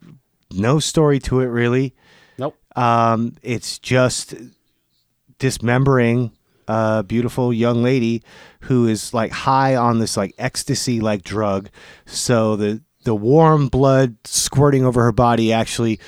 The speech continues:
Speaker 1: gives her pleasure. Uh, so she's not screaming. She's just kind of, like, out of it and in this drug trance the whole time. <laughs> And he's just cutting her apart. That's the movie. Um, it's hard to,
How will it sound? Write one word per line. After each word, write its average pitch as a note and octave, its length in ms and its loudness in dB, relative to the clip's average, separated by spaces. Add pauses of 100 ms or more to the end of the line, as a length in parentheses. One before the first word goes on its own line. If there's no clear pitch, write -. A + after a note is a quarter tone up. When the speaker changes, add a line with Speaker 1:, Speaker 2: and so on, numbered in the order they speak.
(280)
Speaker 1:
gives C3 260 0
her A#2 140 -2
pleasure. A2 680 0 (440)
Uh, G#2+ 300 0
so A2 320 0
she's A#2+ 380 -6
not D#3+ 180 2
screaming. B2 680 2
She's B2 260 -4
just B2 200 -2
kind A#2+ 240 0
of, G#2+ 60 0
like, A2 200 -2
out B2+ 200 2
of A2+ 100 2
it A#2 160 0
and A2 140 -4
in G#2+ 80 -2
this G#2+ 180 -2
drug A#2 380 0
trance A2+ 420 -4
the A#2 80 0
whole A#2+ 220 0
time. A#2 460 -2
<laughs> - 60 -20 (320)
And C3 160 0
he's B2+ 160 0
just B2+ 200 2
cutting A#2+ 300 2
her A#2 180 2
apart. G2+ 420 0 (380)
That's C#3 320 2
the D3+ 80 2
movie. C3+ 480 4 (340)
Um, A2 640 2 (1120)
it's B2 240 -8
hard C#3 440 4
to, C3+ 540 2